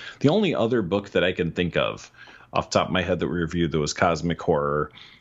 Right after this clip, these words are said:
was that retelling of the H P Lovecraft story.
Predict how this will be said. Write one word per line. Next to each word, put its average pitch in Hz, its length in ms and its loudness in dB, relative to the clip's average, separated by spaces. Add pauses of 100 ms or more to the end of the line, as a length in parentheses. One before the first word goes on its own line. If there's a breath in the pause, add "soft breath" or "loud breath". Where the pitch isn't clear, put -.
(120)
was 95 240 0
that 92 320 2
retelling 104 560 0
of 82 120 -2
the 82 100 0
H 82 180 -2
P 92 120 -2
Lovecraft 92 500 0
story. 113 380 2